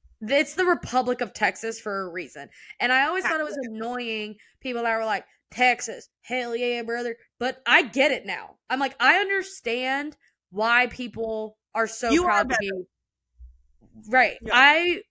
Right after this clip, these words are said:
Speaker 1: realize now why people are so proud to be from Texas. Like, if
Speaker 2: Yeah.
Speaker 1: I was from Texas, I would want everyone to know I'm better than you. Like, because I truly think people from Texas are just a step above normal humans.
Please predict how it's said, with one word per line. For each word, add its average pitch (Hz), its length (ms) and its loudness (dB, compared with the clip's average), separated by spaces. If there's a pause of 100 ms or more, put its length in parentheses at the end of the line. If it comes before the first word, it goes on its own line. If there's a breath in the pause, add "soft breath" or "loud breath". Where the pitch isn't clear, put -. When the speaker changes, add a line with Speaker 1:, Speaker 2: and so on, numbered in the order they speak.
Speaker 1:
realize 254 540 0
now 214 200 0
why 208 300 2
people 208 220 -6
are 208 120 -4
so 214 420 -4
proud 190 360 -2
to 175 40 -8
be 165 180 -12
from 165 180 -18
Texas. 139 500 -12
Like, 202 180 -6
if 196 60 -8
Speaker 2:
Yeah. - 120 -12
Speaker 1:
I 208 200 4
was 254 120 -4
from 269 180 -8
Texas, 247 480 -4 (100)
I 202 180 0
would 202 220 -8
want 190 260 -8
everyone 175 480 -6
to 190 120 -14
know 135 340 -12 (960)
I'm 202 180 4
better 160 320 -2
than 156 120 -8
you. 120 180 -12 (1200)
Like, 233 380 2 (280)
because 233 320 0 (160)
I 214 160 4
truly 214 380 -4
think 202 180 -8 (100)
people 196 220 -6
from 208 160 -6
Texas 190 240 -6 (100)
are 202 80 -2
just 190 280 -10 (260)
a 202 80 0 (140)
step - 440 -2
above 180 400 -2
normal 170 380 -4
humans. 123 460 -14